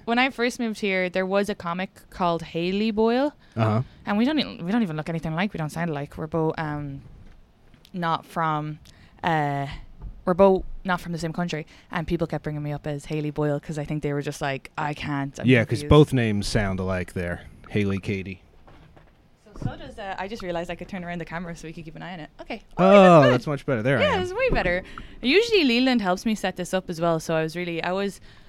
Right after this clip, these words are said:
Speaker 2: Gotcha. Where's he?
Speaker 1: setting this up from twelve P M today.
Speaker 2: Really?
Speaker 1: Yeah, yeah, yeah, 'cause
Speaker 2: Well, it's a quite a setup. It looks good.
Speaker 1: Yeah, it's definitely worth saving for,
Speaker 2: Yeah,
Speaker 1: but,
Speaker 2: right.
Speaker 1: uh,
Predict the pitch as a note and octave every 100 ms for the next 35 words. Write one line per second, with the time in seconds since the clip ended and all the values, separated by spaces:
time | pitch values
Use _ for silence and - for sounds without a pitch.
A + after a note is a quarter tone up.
0 | - G2+ F#2 F2+ A#2 A#2+ G#3+ G#3+ G#3+ G#3
1 | G3+ - F#3 F#3 - - E3 D#3 - D#3
2 | C#3+ C#3+ D3 - - - - - A#2 A#3
3 | E3+ F2+ G3 F#3+ F3+ D#3+ D3 D#3+ A#3 E3
4 | E3+ F3+ F#3 G#3 A3 E3 F3 E3 D#3 D3
5 | F3 - B2 E3 - B3 A#3 G#3 F3+ E3+
6 | G#3 C4 - F#4+ F#4 A#3 G#3 - - F3+
7 | E3+ G3+ F#3+ F3 B3 A3 F#3+ F3+ F3+ G3
8 | F3+ E3+ E3+